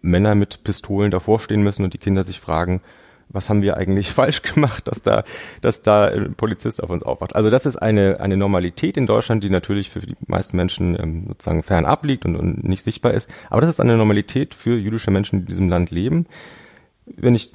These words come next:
mich so mit anderen Juden drüber unterhalte, das höre ich auch oft, und das ist auch bei den Recherchen zu meinem Buch jetzt oft so ein Satz gewesen, wir kennen's ja gar nicht anders. Das ist unser Normalzustand. Wir haben's auch nie anders gekannt und das, ähm,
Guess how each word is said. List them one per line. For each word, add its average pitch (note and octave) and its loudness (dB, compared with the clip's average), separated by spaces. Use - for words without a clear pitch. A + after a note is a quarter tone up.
mich G#2+ -4
so A2 2
mit G2+ 0
anderen G#2+ 2
Juden A2+ -2
drüber A2 -2
unterhalte, A2 2
das G#2+ 0
höre G#2+ 2
ich A2+ 2
auch G2+ 0
oft, - 2
und G#2 0
das G2 -4
ist F#2+ -12
auch - -4
bei F#2+ -2
den F#2 -2
Recherchen G#2+ -4
zu - -6
meinem F#2+ 2
Buch E3+ -4
jetzt A2+ -6
oft - -4
so G#2+ -4
ein F#2+ 2
Satz - -4
gewesen, G#2 0
wir A2 -2
kennen's E3 0
ja A2 4
gar F#2 2
nicht F#2+ 0
anders. F#2 0
Das G2 -10
ist - -10
unser G#2+ 4
Normalzustand. G#2+ 0
Wir A2 -4
haben's B2 -2
auch G2+ 2
nie A2+ 4
anders G#2 0
gekannt B2 0
und - -12
das, - -14
ähm, G2+ -2